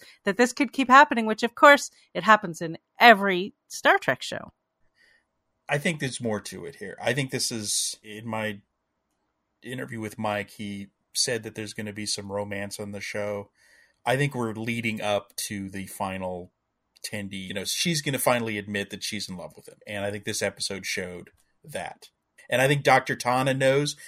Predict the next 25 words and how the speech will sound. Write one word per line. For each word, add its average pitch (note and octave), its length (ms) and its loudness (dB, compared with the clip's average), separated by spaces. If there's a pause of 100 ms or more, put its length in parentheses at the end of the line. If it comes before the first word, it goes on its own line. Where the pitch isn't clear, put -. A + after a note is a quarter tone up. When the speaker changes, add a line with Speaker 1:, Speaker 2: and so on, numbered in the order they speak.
(120)
Speaker 2:
because B2+ 240 -4
you B2+ 80 -2
notice C3+ 300 2
that C3 180 0
the A2+ 80 -6
moment, A#2+ 500 -2
I A2 40 -4
mean, A#2 120 -6
Doctor B2 280 0
Tana A#2 280 -2
is A2 160 -4
like G#2 240 -4
a C3 140 -6
mean C3+ 440 -4
cat, A#2+ 460 -2 (180)
<laughs> - 240 -20
right? E3 200 -6 (420)
And A#2+ 240 0
when A#2+ 160 -4
she C#3+ 480 -4 (140)
found C3 400 0
out A2+ 220 6
that G#2+ 120 -2
Rutherford A2 560 0
was, G2 460 -2